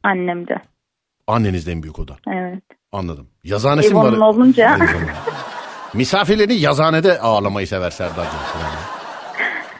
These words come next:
Speaker 2: En büyük oda sizde. İkinci kimde?
Speaker 1: Kardeşimde.
Speaker 2: Kardeşinizde.
Speaker 1: Evet.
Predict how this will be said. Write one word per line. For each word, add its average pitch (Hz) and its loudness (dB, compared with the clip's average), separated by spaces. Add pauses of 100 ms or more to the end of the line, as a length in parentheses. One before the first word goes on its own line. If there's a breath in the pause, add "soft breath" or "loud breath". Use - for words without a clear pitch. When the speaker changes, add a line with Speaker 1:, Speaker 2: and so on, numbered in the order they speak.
(400)
Speaker 2:
En 190 4
büyük 175 4
oda 147 0
sizde. 117 -6
İkinci 196 0
kimde? 139 -4 (1160)
Speaker 1:
Kardeşimde. - -2 (300)
Speaker 2:
Kardeşinizde. 98 -4 (480)
Speaker 1:
Evet. 190 -4